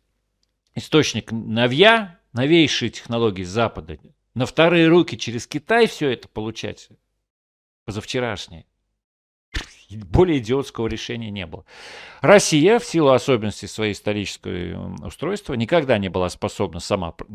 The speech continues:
какие технологии делать. Она существует за счёт торговли с Западом, существовала пятьсот лет. Она продавала туда ресурсы, а оттуда импортировала технологии.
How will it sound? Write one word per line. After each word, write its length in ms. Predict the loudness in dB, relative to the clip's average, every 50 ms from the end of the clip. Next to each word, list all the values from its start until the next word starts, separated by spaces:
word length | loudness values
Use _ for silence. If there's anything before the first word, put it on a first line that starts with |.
| -14 -10
какие 300 | -10 -10 -10 -8 -14 -12
технологии 560 | -12 -16 -12 -8 -6 -6 -6 -6 -6 -8 -6
делать. 360 | -4 -4 -4 -4 -6 -10 _ -20 -20 -20 -20 -20 -10 -2
Она 220 | 0 2 2 2 0
существует 520 | 0 -2 -6 -6 -2 0 0 0 0 0
за 120 | 0 -2
счёт 260 | -2 -2 -4 -4 -2 0
торговли 460 | 0 0 2 2 2 2 2 0 -4
с 60 | -6
Западом, 440 | -4 -4 -4 -4 -4 -6 -10 -10 -12
существовала 800 | -12 -12 -10 -10 -10 -6 -4 -2 0 2 2 2 2 0 -2 -8 _ _ _ -18
пятьсот 380 | -16 -12 -4 -2 -2 -2 0
лет. 220 | -2 -6 -6 -6 _ -20 -20 -20 -20 -20 -20 -20 _ -8
Она 180 | -2 0 0 2
продавала 540 | 2 0 2 4 4 6 6 6 4 4
туда 240 | 0 -4 -2 -2 0
ресурсы, 560 | 0 -2 -4 -4 -8 -8 -8 -10 -12 -10 -10 -12 -12 -10 -4
а 140 | -2 -2
оттуда 340 | -2 0 -2 -2 0 0 0
импортировала 680 | 0 0 -2 -2 -2 -2 -4 -4 -2 -2 -2 -2 -4 -6
технологии. 720 | -6 -8 -8 -8 -4 -2 0 0 2 0 -2 -2 -8 -12